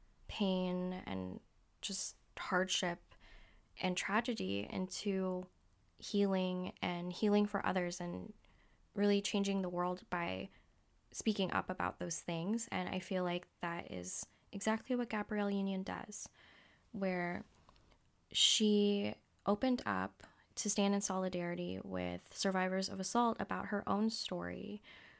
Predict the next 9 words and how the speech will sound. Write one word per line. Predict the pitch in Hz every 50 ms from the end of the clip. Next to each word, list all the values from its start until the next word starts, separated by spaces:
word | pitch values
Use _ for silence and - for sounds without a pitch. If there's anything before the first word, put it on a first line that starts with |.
| - - _ _ -
um, | - 185 180 175 175 180 175 - -
and | 185 190
became | 190 190 - - 196 185 185 180 -
an | - 185 185 - -
advocate | 185 190 190 190 190 190 - - 185 - - - -
for | - 190 185
them. | 190 - - - 208 214 214 - _ _ - - - - - - - _ _ _ -
And | - 196 202 196 196 202
she | - - - - 220 214 208 208 208